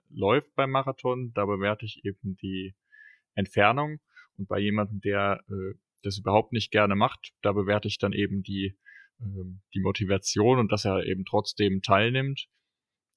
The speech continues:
Und bei, ähm, jemand wieder anderem, ähm, bewerte ich halt, äh, die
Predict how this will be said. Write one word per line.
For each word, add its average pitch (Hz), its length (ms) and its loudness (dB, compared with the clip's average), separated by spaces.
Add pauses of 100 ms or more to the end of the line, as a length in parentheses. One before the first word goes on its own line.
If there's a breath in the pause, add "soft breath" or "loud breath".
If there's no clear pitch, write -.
Und 101 160 -4
bei, 98 280 0 (180)
ähm, 92 340 -6
jemand 92 480 -2
wieder 101 220 0
anderem, 101 520 -2 (140)
ähm, 95 380 -8
bewerte 95 340 -4
ich - 140 -8
halt, 95 280 -2 (480 soft breath)
äh, 95 180 -8 (100)
die 90 280 -8